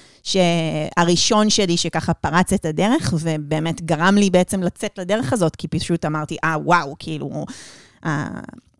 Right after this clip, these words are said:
הרגשתי שלי יש איזשהו משהו לומר על הדבר הזה, על משכב לידה, שהוא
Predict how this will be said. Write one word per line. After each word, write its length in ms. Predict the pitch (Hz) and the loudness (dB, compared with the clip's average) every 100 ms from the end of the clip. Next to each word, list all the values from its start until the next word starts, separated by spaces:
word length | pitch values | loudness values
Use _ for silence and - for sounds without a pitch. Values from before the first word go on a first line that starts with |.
| - | 0
הרגשתי 440 | 185 170 202 - 240 | 2 4 2 2 0
שלי 280 | 180 170 | 2 2
יש 240 | 214 190 220 | 4 2 2
איזשהו 680 | 185 185 185 165 160 160 156 | 0 0 2 4 4 2 2
משהו 340 | 175 185 208 | 2 2 2
לומר 420 | 175 160 202 208 165 | 0 4 4 4 2
על 100 | 156 | 0
הדבר 260 | 151 151 | 0 2
הזה, 240 | 254 269 156 | 2 2 2
על 60 | |
משכב 340 | 156 - 185 180 | 0 0 0 0
לידה, 300 | 165 165 220 220 | 0 2 2 2
שהוא 180 | 165 | -4